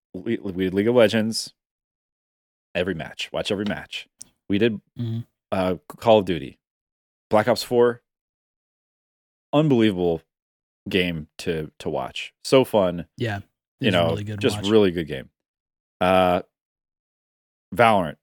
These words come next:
Speaker 1: super fun. C S G O, I already said my piece about that. Fortnite was the one where I was just like, "I can't. I'm not gonna do it.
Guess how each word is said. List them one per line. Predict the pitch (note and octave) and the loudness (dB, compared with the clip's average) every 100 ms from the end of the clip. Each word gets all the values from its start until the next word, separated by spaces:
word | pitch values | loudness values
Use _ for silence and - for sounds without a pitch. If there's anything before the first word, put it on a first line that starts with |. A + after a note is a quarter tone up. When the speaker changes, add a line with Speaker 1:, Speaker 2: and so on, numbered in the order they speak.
| - | -10
Speaker 1:
super | - C3+ A#2+ | -4 -2 -2
fun. | - F#2 C#2 C#2 _ | 0 -2 -2 -12 _
C | - D3+ | 0 4
S | C#3 | 4
G | - | 6
O, | A2+ D2+ _ | 2 2 _
I | F#2+ | -2
already | G2 | 0
said | - G#2 | 0 -2
my | E2 | -2
piece | - G2+ | -8 -8
about | E2 D#2 | -6 -6
that. | - - _ _ _ _ _ _ - | -10 -10 _ _ _ _ _ _ 2
Fortnite | E3 G3+ A3+ | 2 4 0
was | F#3 D#3 | -2 0
the | |
one | C#3 C#3+ | 2 4
where | B2+ | 4
I | |
was | G2 | 2
just | G2+ | 2
like, | G2+ - _ _ _ _ - | 2 2 _ _ _ _ -16
"I | |
can't. | - - F#2 - _ _ _ | -6 -4 -6 -10 _ _ _
I'm | G2+ | 0
not | G#2 | 2
gonna | A#2+ A2+ | 2 2
do | A2+ | 4
it. | B2+ | 2